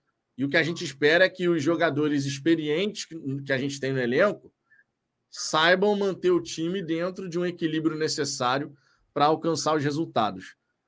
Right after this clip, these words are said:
Primeira vez no campeonato que o Botafogo ficou dois jogos seguidos sem pontuar. Primeira vez. Isso não tinha acontecido antes. Estamos com três derrotas seguidas,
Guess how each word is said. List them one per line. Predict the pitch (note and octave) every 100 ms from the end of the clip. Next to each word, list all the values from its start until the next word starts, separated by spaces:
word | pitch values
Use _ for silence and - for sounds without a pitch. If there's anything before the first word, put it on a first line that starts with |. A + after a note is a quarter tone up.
| _ _ _ _
Primeira | C#3+ D3 F#3+ A#3
vez | D#3 F3 G3+
no | F3+ E3
campeonato | E3 D3+ D#3+ C#3+ C3+ E3+ F3
que | F3
o |
Botafogo | D#3+ E3+ D#3+ C#3 E3+
ficou | E3 D#3+ -
dois | D#3 C#3+ G#3 E3+
jogos | E3 F3 D#3
seguidos | D3 C3+ E3+ E3
sem | E3
pontuar. | E3+ E3+ E3+ D3+ A#2 G#2+ - _ _ _ _ _ _
Primeira | C#3 C#3 D3 G#3
vez. | E3 B2 A#2 G#2 - - _ _ _ _ -
Isso | A#2 C3
não | B2+ D#3+ A3+
tinha | - F#3+
acontecido | G3 F#3+ F#3 E3+ E3 D#3
antes. | D3+ F#3 F3 F#3+ - - _ _ _ _ _
Estamos | - - D#3 E3+
com | - E3
três | C#3 F3 G#3
derrotas | E3+ D#3+ D#3+ E3 C#3+
seguidas, | - C3+ C3 F#3+ G3+ G#3 -